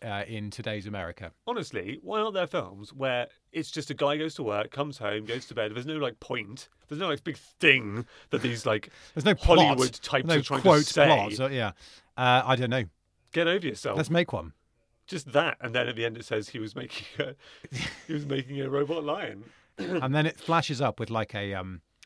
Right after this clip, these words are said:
Speaker 1: you know when you watch a film and you don't really realise till the end it was actually a true story, a true story, and then
Speaker 2: Yeah.
Speaker 1: they show pictures of the real people who were
Speaker 2: <laughs>
Speaker 1: the thing.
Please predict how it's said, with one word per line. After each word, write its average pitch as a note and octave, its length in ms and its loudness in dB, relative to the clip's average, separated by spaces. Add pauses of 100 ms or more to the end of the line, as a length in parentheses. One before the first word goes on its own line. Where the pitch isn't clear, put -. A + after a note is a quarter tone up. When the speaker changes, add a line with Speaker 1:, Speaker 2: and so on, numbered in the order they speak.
(200)
Speaker 1:
you C3 80 -4
know D3+ 100 2
when E3+ 140 4
you D#3 100 2
watch C#3+ 240 -2
a - 40 -14
film A#2+ 260 0
and G#2+ 80 -4
you A2 60 -6
don't B2+ 140 -2
really A#2+ 220 0
realise A#2 360 0
till A2+ 100 -8
the A2 100 -2
end G#2 140 -4
it - 40 -12
was F#2 80 -12
actually G2+ 260 -10
a F#2+ 40 -12
true A2 220 -8
story, F#2 560 -10
a G#2+ 60 -14
true A#2 260 -4
story, F2 340 -4
and F#2 100 -6
then F#2+ 60 -6
Speaker 2:
Yeah. G#2 80 -6
Speaker 1:
they G#2+ 60 -2
show A2 260 -4
pictures F#2 480 -10
of E2 320 -12 (300)
the B2+ 80 -4
real B2+ 300 0
people D#2+ 360 -12
who F2+ 160 -12
were F2 220 -10 (200)
Speaker 2:
<laughs> - 200 -8
Speaker 1:
the - 80 -16
thing. G#2 100 -6